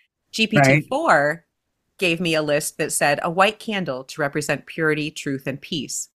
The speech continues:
Speaker 1: a green candle to represent wealth and abundance,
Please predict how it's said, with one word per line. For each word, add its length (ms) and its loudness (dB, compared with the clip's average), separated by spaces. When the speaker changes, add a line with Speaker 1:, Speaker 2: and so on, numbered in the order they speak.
Speaker 1:
a 60 -4
green 300 -2
candle 400 -2
to 160 -8
represent 420 -2
wealth 360 0
and 140 -6
abundance, 640 -2